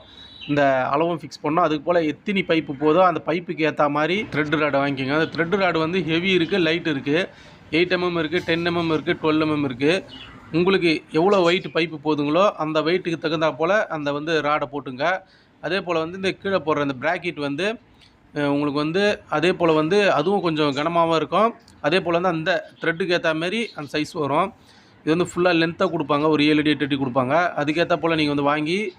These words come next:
இந்த இடத்துல வந்து எவ்வளோ தேவைப்படுதோ, அகலம் தேவைப்படுதோ, அதுக்கேத்த போல கட் பண்ணி நீங்க போட்டுங்க. இங்க வந்து நாங்க வந்து ஷட்டர் வரதுனால கரெக்டா சைஸ் எடுத்து அளவா நாங்க போட்டிருக்கோம். பாருங்க, இது வந்து பைப்புடைய, அ, வெயிட் வந்து எவ்வளோ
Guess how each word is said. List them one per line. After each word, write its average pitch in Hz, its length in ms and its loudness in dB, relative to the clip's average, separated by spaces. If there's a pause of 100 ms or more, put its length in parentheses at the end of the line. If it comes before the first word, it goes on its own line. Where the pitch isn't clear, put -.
இந்த 160 220 0
இடத்துல 185 140 -8
வந்து 175 220 -2
எவ்வளோ 170 240 2
தேவைப்படுதோ, 156 500 0
அகலம் 160 280 2
தேவைப்படுதோ, 147 320 0
அதுக்கேத்த 156 360 2
போல 151 140 0
கட் 135 200 -8
பண்ணி 156 200 0
நீங்க 139 300 0
போட்டுங்க. 131 420 -2 (800)
இங்க 185 240 2
வந்து 190 260 2
நாங்க 180 140 0
வந்து 175 240 -2
ஷட்டர் 180 300 -2
வரதுனால 156 480 0
கரெக்டா 160 420 0
சைஸ் 170 200 0
எடுத்து 160 340 -2
அளவா 160 420 2
நாங்க 147 240 -4
போட்டிருக்கோம். 143 540 -4 (960)
பாருங்க, 143 400 0
இது 143 160 0
வந்து 160 200 2 (360)
பைப்புடைய, 175 520 0 (880)
அ, 135 340 0
வெயிட் 160 300 -2
வந்து 175 240 -2
எவ்வளோ 180 260 2